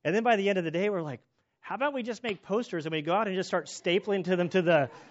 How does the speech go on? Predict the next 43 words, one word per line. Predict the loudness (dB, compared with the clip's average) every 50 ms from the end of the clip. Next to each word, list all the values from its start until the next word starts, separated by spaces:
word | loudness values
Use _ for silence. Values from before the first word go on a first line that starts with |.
| -20 -10 -4
the, | -2 0 2 2 0 0 -2 -6 4
I | 6 8
don't | 8 8 6 2 -2
think | 0 2 2 2 2 2
we | 2 2 4
actually | 2 2 0 -2 -2 0
did | 2 2 2
that, | 4 2 2 2
but | 2 0 2 0 -2 -2 0
that's | 2 0 0 0
sort | -2 2 4 6 6 6 6
of | 4 4 4 0 -10 _ -20 _ _ _ _
the, | -2 0 2
the | 2 2
process | 0 2 0 2 2 2 0 0 -2 -2 -2 -2 -4
that | -4 -2
we | -2 -4
followed. | -2 0 2 2 4 4 4
I, | 2 0 0
this | 0 -2 -4 -2 0
week | 0 0 0
I | 2 0 0
learned | 0 0 0 -2 -4
of | -2
one | -2 -2 -2 -2
pastor | -2 -2 -2 -2 -4 -4 -6 -6 -4
who, | -2 -2 -2 -2 -4 -6 -10 _ _ _ _ _ _
uh, | -6 -4 -4 -4 -6 -8 -10 _ _ _ _ _ _ _ -4
without | -2 2 2 2 2 0
telling | -2 -2 -2 0 -2
his | -2 -4 -6
wife, | -4 -2 0 0 2 0 -2 -2
he | -2 -4 -2
was | -2 -4 -6
in | -6
the | -8 -8
same | -6 -6 -6 -6 -4
dilemma. | -4 -2 -2 -2 -2 -2 -4 -6
So | -6 -8 -6
what | -6 -6 -6
he | -4 -4 -4
did | -2 -2 -2 -2 -4
is, | -8